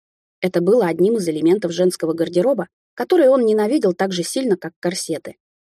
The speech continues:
Вуали любого цвета напоминали ему кладбище, и он не понимал, для чего молодым девушкам скрывать лица.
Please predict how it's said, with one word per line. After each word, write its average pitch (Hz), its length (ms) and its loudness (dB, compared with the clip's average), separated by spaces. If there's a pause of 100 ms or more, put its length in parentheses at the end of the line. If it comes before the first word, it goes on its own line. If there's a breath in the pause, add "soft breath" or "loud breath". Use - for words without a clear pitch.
(200)
Вуали 226 380 2
любого 180 360 2
цвета 226 360 0
напоминали 165 560 2
ему 165 260 2
кладбище, 180 600 -4 (340)
и - 60 -2
он 254 160 0
не 240 80 0
понимал, 247 480 0
для 160 140 -2
чего 196 260 0
молодым 165 380 2
девушкам 190 420 -2
скрывать 160 420 -10
лица. 180 380 -2